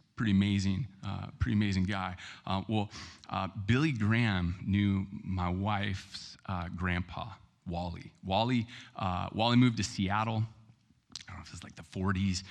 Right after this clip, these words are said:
moved to Seattle, lived with a family for a while that, uh, housed, like, um, evangelists and missionaries and, and itinerant preachers.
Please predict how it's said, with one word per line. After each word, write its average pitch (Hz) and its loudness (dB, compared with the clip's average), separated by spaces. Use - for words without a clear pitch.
moved 107 2
to 107 -2
Seattle, 101 -2
lived 107 2
with 95 -2
a 98 -4
family 104 2
for 104 -2
a 92 0
while 95 2
that, 87 -2
uh, 87 -2
housed, 101 0
like, 87 -4
um, 90 -2
evangelists 98 0
and 87 0
missionaries 95 2
and, 85 -4
and 90 -4
itinerant 104 -2
preachers. 104 -2